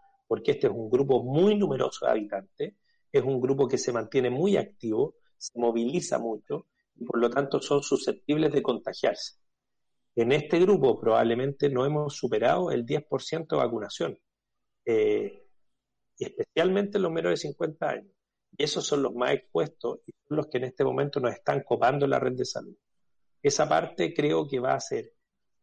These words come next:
muy difícil que los casos activos bajen y vamos a tener que reforzar las medidas de cuidado. Pero de nuevo volvemos al mismo caso. No te salió el bono de clase media,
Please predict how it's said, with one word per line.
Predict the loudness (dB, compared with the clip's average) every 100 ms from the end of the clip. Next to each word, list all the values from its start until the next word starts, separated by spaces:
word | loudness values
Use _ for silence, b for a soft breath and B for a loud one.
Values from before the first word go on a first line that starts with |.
| -8
muy | -6 -2 0
difícil | 0 -2 -6 -8 -10
que | -6 -4
los | -4
casos | -6 -4 -4
activos | -6 -4 -4 -4
bajen | -8 -10 -18 -20 _ _ _ _ _ _ -6
y | 0
vamos | 0 0 -2
a | -4 -2
tener | 0 0 -2
que | 0 2 2 -4 -14
reforzar | -6 0 0 2 -2 -2 0 0
las | 2 0
medidas | 0 2 2 0
de | -4
cuidado. | -2 0 -2 -4 _
Pero | -2 0
de | 2
nuevo | 4 4
volvemos | 4 2 2
al | 2
mismo | 0 -2 -2
caso. | -6 -8 -14 _ _ _ _ _ _ _ -4
No | 0 2
te | 2
salió | 0 0
el | 2
bono | 2 2
de | 2
clase | 0 -2 -4
media, | -4 -4 -6